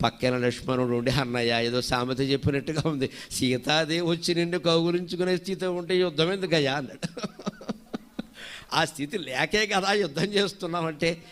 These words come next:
"ఎలాగ తమ్ముడు, రావణాసురుడు సరే, వాడి శక్తి వాడుకుంది, వాడు దుర్మార్గుడైతే కావచ్చు కానీ శక్తిమంతుడు కదా, వాడిని చెయ్యాలంటే, చంపాలంటే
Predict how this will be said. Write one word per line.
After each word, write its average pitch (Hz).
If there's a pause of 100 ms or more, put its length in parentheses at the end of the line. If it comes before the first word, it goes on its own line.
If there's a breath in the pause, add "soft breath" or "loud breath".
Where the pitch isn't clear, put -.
(300 loud breath)
"ఎలాగ 107
తమ్ముడు, 139
రావణాసురుడు 165
సరే, 175 (340 loud breath)
వాడి 127
శక్తి 127
వాడుకుంది, 131
వాడు 123
దుర్మార్గుడైతే 170
కావచ్చు 196
కానీ 196
శక్తిమంతుడు 220
కదా, 226 (480 loud breath)
వాడిని 170
చెయ్యాలంటే, 208
చంపాలంటే 208